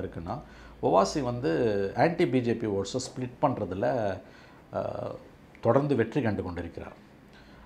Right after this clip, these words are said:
இன்னைக்கு ஒவாசியோட ஸ்பீச்சை பார்க்கும்போது, புத்தி உள்ள யார் ஒருத்தருக்குமே வந்து அவர் பி ஜே பிக்கு இன்டைரக்டா ஹெல்ப் பண்றாருன்னு தெரியும்.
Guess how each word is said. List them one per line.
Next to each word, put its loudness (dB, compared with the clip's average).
இன்னைக்கு 4
ஒவாசியோட 10
ஸ்பீச்சை 2
பார்க்கும்போது, 6
புத்தி 0
உள்ள 8
யார் 10
ஒருத்தருக்குமே 2
வந்து -2
அவர் 0
பி 2
ஜே 0
பிக்கு -2
இன்டைரக்டா 4
ஹெல்ப் 2
பண்றாருன்னு -2
தெரியும். -6